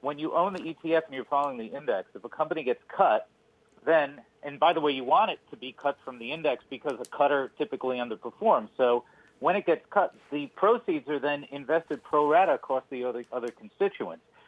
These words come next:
So as an example, if you go back to two thousand eight and you look at the S and P five hundred Dividend Aristocrat Index, it lost names in oh eight, but the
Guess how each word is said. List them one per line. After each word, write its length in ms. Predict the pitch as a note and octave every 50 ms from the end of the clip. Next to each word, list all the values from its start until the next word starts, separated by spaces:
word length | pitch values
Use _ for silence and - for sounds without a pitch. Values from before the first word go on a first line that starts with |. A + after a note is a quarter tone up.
| _ _ _
So 100 | C#3+ C#3+
as 120 | C#3+ C3+
an 80 | C#3 C#3
example, 440 | B2+ A2+ F3 F3+ E3+ - - C3 A#2+
if 60 | -
you 100 | - E3
go 100 | D#3+ G3
back 260 | E3+ D#3 D3 C#3+ - -
to 80 | B2 - _ -
two 140 | D3+ D3+
thousand 420 | - - C3 B2 B2 A#2 G#2+ A2+ A2
eight 200 | A#2+ C3 A#2+ G#2
and 100 | G2+ G#2
you 120 | G#2+ G#2+
look 180 | A2 B2+ B2 -
at 100 | A2+ -
the 160 | A2 A2 A2+
S 100 | A#2+ A#2+ -
and 100 | A#2 A2
P 160 | - B2 A#2+
five 300 | A2 - A#2+ A2 G#2+ G#2
hundred 320 | - A#2 A2+ G#2+ G#2+ G2 -
Dividend 340 | A#2 A2 G#2+ A2 G#2 G2+ G#2
Aristocrat 600 | F#2+ G#2+ A#2+ - - A2 - - G2+ F2 E2+ -
Index, 420 | A#2 B2+ D3 B2+ G#2 D#2+ D2 - - - _ - - _ _ _ _
it 160 | D3 D#3 -
lost 480 | C3 A#2+ B2 C3 C#3 D3+ F3+ G3 F#3 - -
names 420 | B2 B2+ C#3 D#3 D#3+ D#3 D3+ B2+ -
in 120 | C#3 B2 C3
oh 260 | A2+ B2+ C3+ B2+ A#2+
eight, 240 | B2 C#3+ F3 F#3+ - _ _ _ _ _ _ _
but 140 | - A2+ -
the 100 | A#2